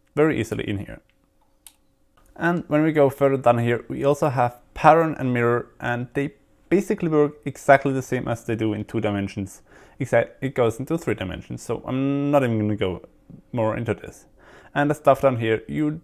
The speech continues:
don't really need to begin with. So this video was a bit longer again, but I hope I explained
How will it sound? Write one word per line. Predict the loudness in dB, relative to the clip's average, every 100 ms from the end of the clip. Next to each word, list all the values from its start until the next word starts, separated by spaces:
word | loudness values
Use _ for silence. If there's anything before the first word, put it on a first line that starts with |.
| -2
don't | 0 0
really | -2 -2
need | -6 -8 -12 _ _
to | -8 -4
begin | -4 -4 -6
with. | -10 -16 _ _ _ _ _ _ _ _
So | -8 -6
this | -4 -2
video | 0 2
was | 4 2 -2 -4
a | 0
bit | 4
longer | 6 4 4
again, | 2 0 -2 -8 _ _ _ _
but | 2
I | 4
hope | 2 0 -4 -20 _ _ _
I | -2 -2 -2
explained | -8 -8 -4 -4 -4